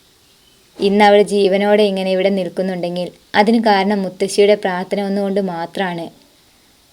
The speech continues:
ഇനി ഒരു പക്ഷേ കടത്തിൻ്റെ പേരും പറഞ്ഞ് തുളസിയെ ഇറക്കി വിട്ടാൽ പിന്നെ രക്ഷിക്കാൻ ഈശ്വരന്മാർ പോലും ഉണ്ടായെന്ന് വരില്ല.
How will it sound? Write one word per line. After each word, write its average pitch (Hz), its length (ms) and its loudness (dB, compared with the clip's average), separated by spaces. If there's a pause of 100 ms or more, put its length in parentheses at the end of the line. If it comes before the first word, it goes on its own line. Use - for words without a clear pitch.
(140)
ഇനി 180 300 -2
ഒരു 196 160 2
പക്ഷേ 196 380 0 (180)
കടത്തിൻ്റെ 226 500 2
പേരും 208 320 4
പറഞ്ഞ് 196 300 -2 (120)
തുളസിയെ 208 460 2
ഇറക്കി 190 280 0
വിട്ടാൽ 190 340 -4 (300)
പിന്നെ 233 280 2
രക്ഷിക്കാൻ 202 580 0
ഈശ്വരന്മാർ 196 560 -2
പോലും 190 300 0
ഉണ്ടായെന്ന് 175 400 -4
വരില്ല. 165 300 -4